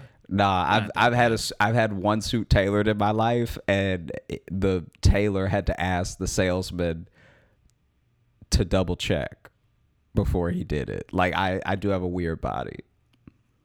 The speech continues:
Speaker 2: In what way? What, what was your torso's long?
Speaker 1: Uh, my, my, tor-, I can't remember. I think he said my torso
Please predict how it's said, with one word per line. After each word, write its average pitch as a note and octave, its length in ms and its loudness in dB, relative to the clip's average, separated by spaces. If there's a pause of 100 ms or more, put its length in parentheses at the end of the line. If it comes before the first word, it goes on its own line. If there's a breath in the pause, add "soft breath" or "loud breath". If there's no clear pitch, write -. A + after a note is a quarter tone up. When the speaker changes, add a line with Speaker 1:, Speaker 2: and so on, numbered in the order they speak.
(380)
Speaker 2:
In B2 120 -8
what C#3+ 140 -10
way? C3 160 -6
What, F#2+ 200 -6
what G#2+ 140 -2
was G2 200 -4
your F2 80 -8
torso's D3 520 -8
long? F3+ 360 -10
Speaker 1:
Uh, G#2+ 400 2 (240)
my, G#2+ 500 -2
my, G2 300 -4 (100)
tor-, - 400 -12
I - 300 -2
can't G3 220 -4
remember. A#2 360 -2
I G#2+ 60 -2
think F3+ 220 0
he C4+ 100 0
said - 260 -2
my F#2+ 240 -2
torso G2 840 -2